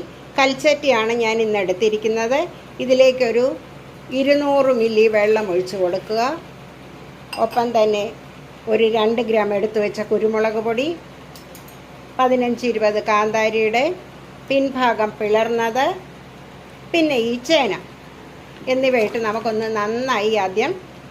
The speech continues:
വേവിച്ചെടുക്കാം. ഉപ്പ് പിന്നെ ചേർത്താൽ മതി കേട്ടോ, ഉപ്പും മഞ്ഞൾപ്പൊടിയും. ഒരു ലിറ്റർ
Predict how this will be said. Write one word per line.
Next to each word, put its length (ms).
വേവിച്ചെടുക്കാം. 720
ഉപ്പ് 260
പിന്നെ 240
ചേർത്താൽ 440
മതി 180
കേട്ടോ, 180
ഉപ്പും 240
മഞ്ഞൾപ്പൊടിയും. 560
ഒരു 260
ലിറ്റർ 320